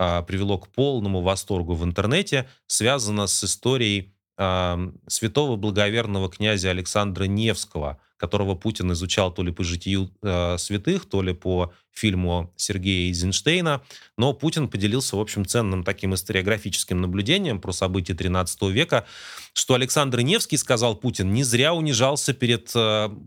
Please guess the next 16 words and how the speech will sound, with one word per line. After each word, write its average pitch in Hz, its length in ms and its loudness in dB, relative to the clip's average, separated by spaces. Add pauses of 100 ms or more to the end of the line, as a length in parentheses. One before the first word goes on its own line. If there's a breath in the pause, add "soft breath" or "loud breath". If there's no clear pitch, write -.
перед 113 200 0
ханом 117 380 2
в 87 100 2
Орде, 98 300 0
потому 92 340 -2
что, 98 320 0 (340 soft breath)
потому 110 280 2
что - 180 -2
вот 110 160 -2
эти, 120 180 0
значит, 101 400 -2
его, 107 520 0
его 101 240 -2
дружба 101 380 -2
с - 120 0
Ордой 135 420 0